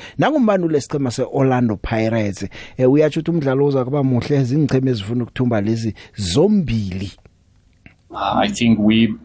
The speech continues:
Speaker 2: we are both teams in a, in a good moment in terms of, uh, results. You don't win thir-, thirteen games in a row if you are not doing the things well. You don't win even three games in a row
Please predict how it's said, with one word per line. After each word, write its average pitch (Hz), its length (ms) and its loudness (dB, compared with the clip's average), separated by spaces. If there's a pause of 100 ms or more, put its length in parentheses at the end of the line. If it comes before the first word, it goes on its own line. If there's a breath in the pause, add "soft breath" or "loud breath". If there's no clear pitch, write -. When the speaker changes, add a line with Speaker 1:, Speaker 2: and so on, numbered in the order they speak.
(520)
Speaker 2:
we 107 200 0
are 110 160 4
both 120 400 0
teams 123 440 2
in 110 180 -2
a, 104 460 0 (380)
in 95 140 -12
a 92 100 -8
good 104 300 -4
moment 113 320 2
in 107 200 2
terms 113 360 0
of, 107 200 -4
uh, 98 220 2
results. 135 800 -2 (480)
You 95 100 -2
don't 98 180 2
win 101 280 2
thir-, - 420 -6
thirteen 117 540 0
games 113 360 0
in 107 120 0
a 101 100 0
row 113 500 0 (520)
if 101 160 -8
you 110 100 2
are 107 60 2
not 107 200 0
doing 110 220 2
the 98 80 -2
things 110 300 0
well. 127 280 2
You 113 80 0
don't 107 180 -2
win 104 240 0
even 101 260 -2
three 107 200 -6
games 101 300 -6
in 104 100 -8
a 101 80 -2
row 104 200 0